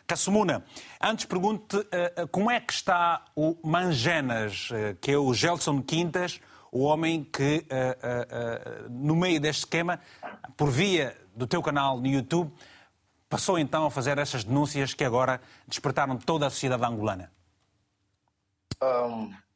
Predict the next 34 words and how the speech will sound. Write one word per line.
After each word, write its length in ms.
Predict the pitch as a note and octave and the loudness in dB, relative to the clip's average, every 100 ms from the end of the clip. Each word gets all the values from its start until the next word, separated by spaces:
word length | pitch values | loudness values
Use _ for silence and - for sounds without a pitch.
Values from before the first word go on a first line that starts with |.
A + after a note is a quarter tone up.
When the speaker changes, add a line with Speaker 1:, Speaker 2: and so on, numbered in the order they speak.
| _ _ _ _ _ - | _ _ _ _ _ 0
Speaker 2:
ora 160 | A#2 | 2
bem, 220 | G#2 G2 | 2 -2
bo-, 680 | F#2 F#2 A#2 A#2 A2+ G#2 F#2+ F#2+ _ _ _ _ - | -6 -2 2 4 4 0 -4 -12 _ _ _ _ -6
bom 320 | G2 A2+ A2 | 0 0 0
dia, 340 | G2+ C3+ C#3+ | 0 2 2
Speaker 1:
Bom 220 | - - | 0 -4
Speaker 2:
Portugal, 380 | A2 A2 A2+ A#2 | -2 2 6 6
Speaker 1:
dia. 80 | A2 | 4
Speaker 2:
bom 160 | G#2+ G#2 | -2 -4
dia, 140 | A2 - | -8 -2
África. 680 | A2 A2 - A2+ - A2 G#2+ | -2 -2 -4 -6 0 0 2
Ahm, 260 | - G#2+ G2+ | 4 4 4
antes 220 | B2 A#2+ | 0 0
de 60 | - | 0
mais 180 | A2+ G#2+ | 2 4
nada, 400 | A2 G#2+ G2+ G2 | 4 4 2 -2
quero, 460 | - A2 G#2+ G#2 | 0 0 2 0
em 120 | G2+ G#2 | -2 0
nome 380 | G#2+ G#2+ G#2+ G2 | 0 0 0 -6
de 80 | |
toda 280 | G#2 A#2 A2 | 0 0 2
a 40 | G2+ | 0
equipa 340 | - A#2 A2 | -2 -4 -2
do 120 | G2 | -4
programa 400 | G2 G#2 G#2+ G#2+ | -2 2 4 4
Kassumuna, 640 | G#2 F#2+ - G2+ B2 B2 - - - - - | 2 -2 -2 0 0 0 -4 -12 -12 -12 -2
agradecer 560 | G2+ G#2+ A2 G#2 - A2+ | 2 4 4 2 2 0
este 200 | A2 - | 0 -2
convite 460 | G#2+ G2 A2 A2 | -4 -2 -6 -2
da 120 | G#2 | 2
R 100 | G#2 | 2
T 160 | G#2 - | 0 -6
P 180 | - G#2 | 0 4
África, 840 | A2 A#2 - B2 - A2+ G#2+ G2+ | 6 4 0 -6 2 4 4 2